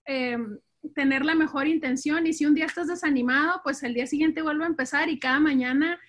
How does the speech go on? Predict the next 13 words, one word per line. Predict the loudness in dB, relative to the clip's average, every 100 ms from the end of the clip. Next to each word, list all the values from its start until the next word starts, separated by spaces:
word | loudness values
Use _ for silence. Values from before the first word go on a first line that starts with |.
| -20 -10 -4
es | 0
una | 4 6
nueva | 6 4
oportunidad | 0 -2 -2 0 0
de | -2
hacer | -2 -4
bien | -2 -2
las | -2 -6
cosas, | -8 -8 -4
¿no? | -2 -4 -6 _ -20 -16
Se | -2 2
vale | 2 2 0
equivocarse, | -2 -4 -2 -4 -2 -4